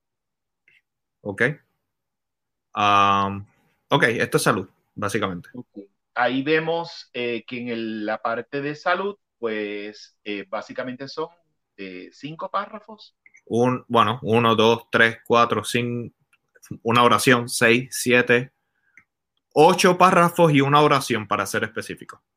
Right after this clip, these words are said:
Speaker 2: ¿ok? Nosotros entonces tendríamos que esperar en su plan de gobierno a ver, eh, cuál es ese plan para salud en Puerto Rico, porque aquí básicamente la información que hay es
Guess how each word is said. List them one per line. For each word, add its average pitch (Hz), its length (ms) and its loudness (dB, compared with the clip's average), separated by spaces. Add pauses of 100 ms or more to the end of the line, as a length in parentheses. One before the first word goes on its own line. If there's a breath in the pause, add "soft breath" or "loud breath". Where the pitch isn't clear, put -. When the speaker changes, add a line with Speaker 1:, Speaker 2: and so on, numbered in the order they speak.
(600)
Speaker 2:
¿ok? 113 140 -8 (200)
Nosotros 143 440 -6
entonces 151 360 -6
tendríamos 131 540 -8
que 170 60 -8
esperar 156 560 -2
en 123 120 -10
su 120 160 -12
plan 110 220 -6
de 123 80 -6
gobierno 147 720 -2 (180)
a 113 160 -2
ver, 113 800 -4
eh, 110 240 -10
cuál 131 240 0
es 123 160 -8
ese 120 240 -12
plan 101 360 -8 (440)
para 110 200 0
salud 104 280 -10
en 117 100 -6
Puerto 165 240 -6
Rico, 165 300 -8
porque 107 520 -10
aquí 101 280 -12
básicamente 131 640 -10
la 117 160 -8
información 98 600 -16
que 110 140 -8
hay 104 220 -6
es 104 80 -12